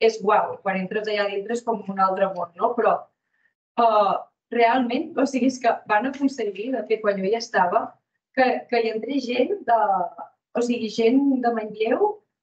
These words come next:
Manlleu, Manlleu, que estava superreticent al barri de l'Erm, perquè només hi havia magrebins,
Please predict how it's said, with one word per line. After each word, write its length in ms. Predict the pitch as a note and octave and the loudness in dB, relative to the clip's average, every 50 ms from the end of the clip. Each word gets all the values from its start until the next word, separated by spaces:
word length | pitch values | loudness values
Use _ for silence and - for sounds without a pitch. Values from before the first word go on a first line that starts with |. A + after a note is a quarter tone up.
| _ - | _ -2
Manlleu, 400 | A3+ A3 A3 A3 A3 G#3+ G#3 G3+ | 0 0 2 2 2 2 2 0
Manlleu, 400 | G#3 G3+ G3+ F#3+ G#3+ B3 D4+ D4+ | -2 -6 -2 2 2 2 2 2
que 80 | B3+ | 0
estava 240 | B3+ B3+ B3 A#3 A3+ | 0 0 0 0 0
superreticent 640 | A#3+ B3 A#3+ A3+ A3 A3 A3 A3 A3 A3 - A3 G#3 | -2 -2 -2 0 0 0 -2 -4 -4 -6 -6 -6 -6
al 140 | G3+ G3+ F#3+ | -4 -2 0
barri 240 | G3+ G#3+ A#3+ C4+ B3 | 0 2 2 2 2
de 80 | A#3 | 2
l'Erm, 380 | G#3 G3 F#3+ G3 - - F4 G4 - _ _ _ _ _ _ _ _ _ _ _ _ _ - | 2 0 0 -2 -2 -4 -8 -12 -18 _ _ _ _ _ _ _ _ _ _ _ _ _ 0
perquè 240 | C4 B3 B3 B3+ B3 | 0 2 2 2 2
només 220 | A#3+ A#3+ A#3+ A3+ | 2 0 0 0
hi 60 | A#3 A#3 | 0 -2
havia 180 | A3+ A3 A3 | -2 -2 -4
magrebins, 840 | A3 A#3 A#3 A3 G3+ G3+ G3+ G3+ G3+ G3 - A#3 C4+ C4 - - - | -6 -6 -6 -6 -6 -6 -6 -6 -8 -10 -6 -6 -6 -6 -6 -10 -20